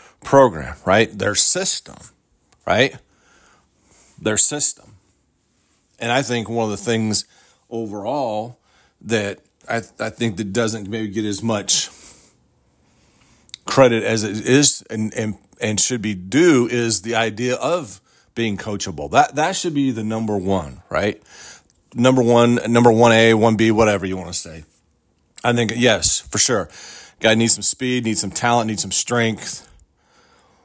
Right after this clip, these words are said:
But I think, you know, also needs to be coach-, coachable. And I think that's where, um, b-,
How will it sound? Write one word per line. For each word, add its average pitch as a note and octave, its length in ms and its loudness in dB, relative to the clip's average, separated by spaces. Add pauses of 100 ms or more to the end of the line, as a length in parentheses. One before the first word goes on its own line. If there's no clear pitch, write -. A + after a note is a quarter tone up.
(920)
But - 120 2
I C3 60 4
think, B2+ 340 -2
you B2 100 -4
know, A2+ 100 -2
also A2+ 360 0
needs G#2+ 240 0
to - 80 -2
be F#2+ 280 -10 (400)
coach-, - 280 -10 (100)
coachable. - 480 -6 (1120)
And A#2 140 -6
I A#2+ 40 -2
think A2 200 -6
that's B2+ 260 -2
where, G#2 520 2 (580)
um, C2 460 -2 (400)
b-, F#2+ 220 -12